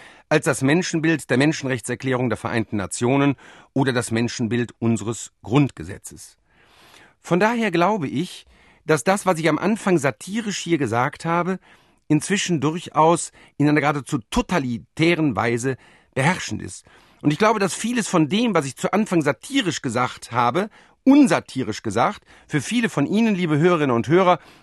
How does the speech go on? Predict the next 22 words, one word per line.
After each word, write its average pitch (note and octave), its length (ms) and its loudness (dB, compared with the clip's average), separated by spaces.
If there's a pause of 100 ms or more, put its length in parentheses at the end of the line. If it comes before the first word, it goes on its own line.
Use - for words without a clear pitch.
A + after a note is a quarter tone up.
geradezu D3+ 520 -2
erschreckend A#2+ 640 -2
gewirkt G2+ 500 -6
hätte. - 240 -6 (840)
Ich D3 160 0
habe A3 480 4
den C#3+ 240 0
Vortrag G3 440 0
über D#3+ 140 -2
dieses D3+ 260 -4
Buch F#3 260 -4
auch B2 140 -2
im C#3+ 100 2
Osten D#3+ 320 0
Deutschlands C#3+ 360 0
häufiger D#3 320 0
gehalten D#3 440 2 (400)
und C3+ 100 2
man D#3 180 4
hat G#3 160 0
mir G3 100 2
bestätigt, F#3 640 -2